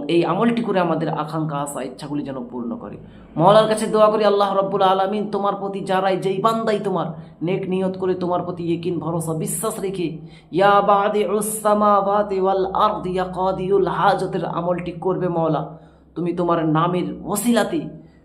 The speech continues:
তুমি তোমার হাবিব বিশ্ব রাসূলের ওসিলাতে তুমি তার হাজতকে, তার আশাকে, তার ইচ্ছাকে পূর্ণ করো। আমিন ইয়া রাব্বাল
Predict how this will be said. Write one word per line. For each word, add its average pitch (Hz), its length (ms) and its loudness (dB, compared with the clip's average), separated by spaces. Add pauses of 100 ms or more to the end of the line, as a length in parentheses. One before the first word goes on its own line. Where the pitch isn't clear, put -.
(200)
তুমি 196 200 2
তোমার 196 340 4 (200)
হাবিব 240 300 2 (120)
বিশ্ব - 320 -6
রাসূলের 247 420 2 (160)
ওসিলাতে 262 420 4 (100)
তুমি 185 180 -4 (440)
তার 156 120 2
হাজতকে, 175 640 -2
তার 156 300 -2
আশাকে, 170 400 -6
তার 156 180 -4 (140)
ইচ্ছাকে 156 340 -10 (120)
পূর্ণ 123 180 -8 (140)
করো। - 140 -12 (500)
আমিন 147 500 4
ইয়া 139 240 -2
রাব্বাল 123 340 -4